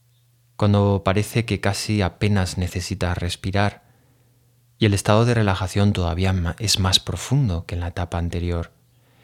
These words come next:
entonces podrás pasar a la etapa tres. En esta etapa nos concentramos en ese punto al final de la expiración.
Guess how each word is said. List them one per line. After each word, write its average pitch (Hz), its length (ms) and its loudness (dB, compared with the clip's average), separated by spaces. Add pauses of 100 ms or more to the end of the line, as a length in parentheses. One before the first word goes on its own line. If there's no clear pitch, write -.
(300)
entonces 107 760 0 (1600)
podrás 95 360 -2
pasar 101 360 -2
a 98 80 0
la 87 100 0
etapa 85 460 -4
tres. - 460 -4 (1900)
En 104 140 4
esta 101 260 2
etapa 92 560 0 (800)
nos 104 200 4
concentramos 98 840 2
en 90 120 0
ese 92 200 0
punto 117 400 -2
al 113 80 -2
final 87 380 -2
de 87 80 -2
la 85 100 -4
expiración. 85 760 -4